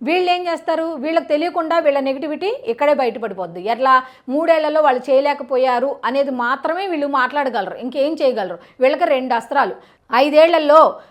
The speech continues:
రెండేళ్లు తగ్గిపోయాయి అనేది ఒక అస్త్రం అయితే జనంలోకి వెళ్ళడానికి ఇంకో అస్త్రం కూడా ఉంది వాళ్ళకి. ఏంటి? "ఇప్పుడు దాకా మేము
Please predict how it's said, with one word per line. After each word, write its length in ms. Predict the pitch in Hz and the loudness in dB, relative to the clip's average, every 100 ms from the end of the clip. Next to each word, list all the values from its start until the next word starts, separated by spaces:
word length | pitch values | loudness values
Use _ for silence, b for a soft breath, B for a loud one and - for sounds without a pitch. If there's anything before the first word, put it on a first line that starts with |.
| - | -4
రెండేళ్లు 460 | 247 277 277 311 330 | -2 2 6 4 4
తగ్గిపోయాయి 960 | 294 247 285 294 294 285 277 302 - | -2 -2 0 2 4 4 2 -2 -6
అనేది 280 | 220 262 202 | -4 -4 -4
ఒక 200 | 175 165 | -6 -6
అస్త్రం 320 | 220 - 254 | -6 -4 -4
అయితే 480 | 277 269 269 277 - B B - | -4 -2 0 0 -4 B B -4
జనంలోకి 640 | 196 269 330 359 370 359 | 0 0 0 4 4 4
వెళ్ళడానికి 600 | 277 269 311 330 320 311 | 0 0 2 0 -2 -6
ఇంకో 300 | 349 294 294 | -6 -2 2
అస్త్రం 320 | 277 277 320 | 2 0 -4
కూడా 220 | 311 302 302 | 0 0 0
ఉంది 200 | 269 262 | -2 -2
వాళ్ళకి. 400 | 214 190 202 262 | -2 -4 -2 -2
ఏంటి? 440 | 311 302 311 311 B - | 0 -4 -8 -8 B -6
"ఇప్పుడు 280 | 285 285 330 | -4 -2 0
దాకా 260 | 320 311 339 | 2 2 -2
మేము 220 | 320 | -4